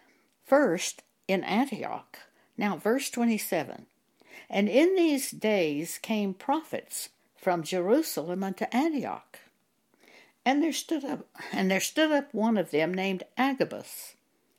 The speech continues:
and signified by the Spirit that there should be great dearth throughout all the world, which came to pass in the days of Claudius Caesar.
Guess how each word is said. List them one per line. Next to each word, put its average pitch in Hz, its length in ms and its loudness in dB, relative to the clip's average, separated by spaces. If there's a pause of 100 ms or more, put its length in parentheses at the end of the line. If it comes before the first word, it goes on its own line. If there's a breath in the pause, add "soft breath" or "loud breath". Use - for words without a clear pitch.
(520 soft breath)
and 180 160 0
signified 190 760 0
by 165 200 -2
the 165 100 -2
Spirit 208 600 0 (560 soft breath)
that 180 180 0
there 196 140 2
should 277 320 -2
be 208 140 0
great 180 440 -2
dearth 214 340 2
throughout 180 640 -2
all 226 320 0
the 240 80 0
world, 165 520 -2
which 208 260 -2
came 233 260 0
to 226 60 -4
pass 175 580 -6 (420 soft breath)
in 220 180 4
the 226 60 6
days 180 480 4
of 208 160 -2
Claudius 196 520 0
Caesar. - 640 0